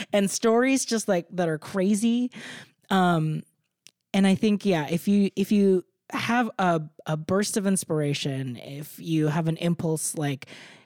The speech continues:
"Oh, there was this audition and I just wanna do it. I don't even care if I haven't sung in forever," or whatever, you know,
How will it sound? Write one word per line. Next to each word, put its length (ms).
"Oh, 180
there 160
was 140
this 180
audition 460
and 100
I 100
just 200
wanna 200
do 300
it. 240
I 120
don't 160
even 180
care 320
if 100
I 40
haven't 340
sung 300
in 80
forever," 440
or 220
whatever, 400
you 140
know, 240